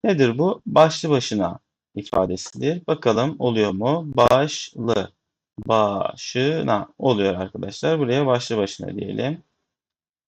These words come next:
Başlı başına. Çok güzel oldu. Devam edelim.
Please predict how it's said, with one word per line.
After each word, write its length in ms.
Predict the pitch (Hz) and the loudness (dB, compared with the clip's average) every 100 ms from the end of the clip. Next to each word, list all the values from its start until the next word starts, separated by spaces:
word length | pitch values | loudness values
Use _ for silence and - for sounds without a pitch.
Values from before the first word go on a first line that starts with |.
| _ _ | _ _
Başlı 2250 | 104 110 123 127 135 - - _ _ _ _ _ _ - 110 107 104 98 101 117 151 - _ _ _ _ _ _ _ _ _ _ _ _ _ _ _ | -12 2 4 6 2 -4 -10 _ _ _ _ _ _ -8 -4 0 4 4 4 4 2 -2 _ _ _ _ _ _ _ _ _ _ _ _ _ _ _
başına. 920 | 101 98 101 98 101 101 104 113 135 151 - _ _ _ _ _ _ _ _ - - - - - - - - - 107 101 104 107 123 139 147 - _ _ _ - 107 98 - _ | -10 -2 4 4 4 2 2 2 0 -4 -12 _ _ _ _ _ _ _ _ -20 -20 -20 -20 -20 -20 -20 -20 -10 -4 0 0 0 0 0 -2 -4 _ _ _ -8 -4 -6 -8 _
Çok 300 | - 131 117 | -8 -6 -6
güzel 280 | - 110 123 | -8 -2 2
oldu. 560 | 113 104 95 92 95 92 _ _ - _ | 2 2 0 -4 -4 -8 _ _ -20 _
Devam 300 | 202 220 214 | 4 8 8
edelim. 440 | 156 117 107 160 | 6 6 4 2